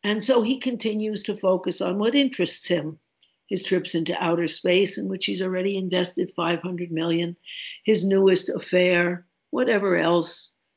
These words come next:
maybe another acquisition he's planning. And so it doesn't affect his quality of life. Whereas if you are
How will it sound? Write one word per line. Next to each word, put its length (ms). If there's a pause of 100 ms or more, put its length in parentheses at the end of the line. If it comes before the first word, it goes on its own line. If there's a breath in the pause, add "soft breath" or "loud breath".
maybe 260
another 400
acquisition 800
he's 180
planning. 760 (480 loud breath)
And 160
so 200
it 160
doesn't 400
affect 460
his 180
quality 560
of 120
life. 420 (1160 loud breath)
Whereas 800
if 320
you 320
are 580